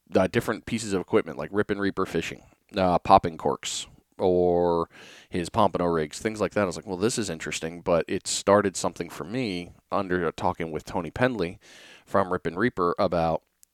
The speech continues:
hey, a popping cork. Well, I didn't learn how to really use it until I went out with Bill Lipscomb of E six Inshore Fishing Charters.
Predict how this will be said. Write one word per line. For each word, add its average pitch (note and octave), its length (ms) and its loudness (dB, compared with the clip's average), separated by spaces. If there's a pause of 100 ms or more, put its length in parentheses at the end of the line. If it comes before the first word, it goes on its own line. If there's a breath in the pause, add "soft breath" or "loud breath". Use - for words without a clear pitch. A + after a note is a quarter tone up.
(160)
hey, G#2+ 140 -2
a F2 60 -2
popping G2+ 360 2
cork. D#2+ 260 -4
Well, F2+ 100 2
I F#2+ 60 4
didn't F#2 260 -4
learn G2 180 -2
how F#2+ 120 -6
to F2 60 2
really F2 300 -2
use F2+ 420 0
it C#2+ 180 -6 (540 loud breath)
until F#2 560 2
I F2+ 140 2
went F2 200 -2
out E2+ 260 0
with E2 520 0
Bill E2+ 200 2
Lipscomb E2+ 500 -2
of E2+ 280 4
E F2+ 120 -12
six - 360 -6
Inshore E2 460 -4
Fishing E2 300 -6
Charters. - 400 -12